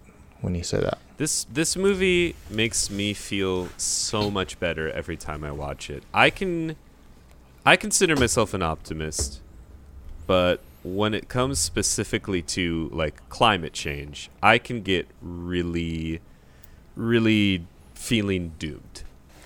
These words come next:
Speaker 2: And in this film, I, I, it's probably, y-, maybe, uh, aside from Oppenheimer, the most explicitly, for my opinion, politically or socially minded film he's made,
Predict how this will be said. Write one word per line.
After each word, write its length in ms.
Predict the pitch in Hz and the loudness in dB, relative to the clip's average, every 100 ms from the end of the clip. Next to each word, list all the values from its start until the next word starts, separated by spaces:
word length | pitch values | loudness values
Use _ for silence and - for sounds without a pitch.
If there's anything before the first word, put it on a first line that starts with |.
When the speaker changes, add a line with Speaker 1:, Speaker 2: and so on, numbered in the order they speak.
| - - - | -20 -8 0
Speaker 2:
And 160 | 98 | 2
in 100 | 101 | 2
this 260 | 110 165 - | 4 2 4
film, 360 | 95 82 80 82 | 2 2 -2 -4
I, 100 | 98 - | -4 -2
I, 100 | 98 | -4
it's 200 | 107 - | -4 -4
probably, 760 | - 127 175 208 131 104 92 - - 82 | 0 2 2 2 2 2 2 -2 -14 -10
y-, 160 | 98 - | -10 -4
maybe, 420 | 98 95 90 80 - | -2 0 0 -2 -4
uh, 120 | 92 - | -6 -4
aside 360 | 95 107 98 | -2 2 2
from 180 | - 90 | 0 -2
Oppenheimer, 800 | 82 95 85 82 80 78 78 80 - - - - - - - | 0 0 -2 -4 -4 -4 -4 -6 -12 -20 -20 -20 -20 -20 -20
the 220 | 92 98 104 | -4 0 4
most 340 | 104 110 - | 4 4 2
explicitly, 1000 | 101 - - 92 101 - 123 85 92 85 82 | 0 -2 -2 0 2 2 0 0 0 2 0
for 180 | - | -4
my 180 | 85 85 | -4 -2
opinion, 380 | 85 87 85 78 - | -2 -4 -6 0 4
politically 920 | - 98 92 107 - 104 95 90 85 | 4 4 2 0 -2 -2 0 0 -2
or 200 | 80 82 | -4 0
socially 640 | - - 101 - 98 90 | 2 2 0 -4 -4 -4
minded 440 | 82 80 90 104 95 | -2 -2 -2 -4 -4
film 300 | 95 98 78 | -4 -4 -6
he's 240 | 85 76 | -8 -6
made, 400 | 101 101 78 | -2 -2 -2